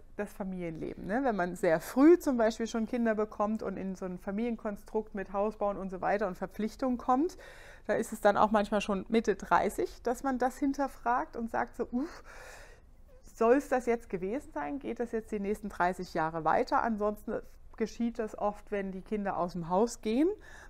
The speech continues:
das heißt im weiteren Erwachsenenalter dann,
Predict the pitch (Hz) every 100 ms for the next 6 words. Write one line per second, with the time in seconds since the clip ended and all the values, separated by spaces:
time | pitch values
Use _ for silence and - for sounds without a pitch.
0 | - 208 - 196 196 - 190 180 175 190
1 | 180 - 175 202 - 285 277 - 247 269
2 | 302 277 269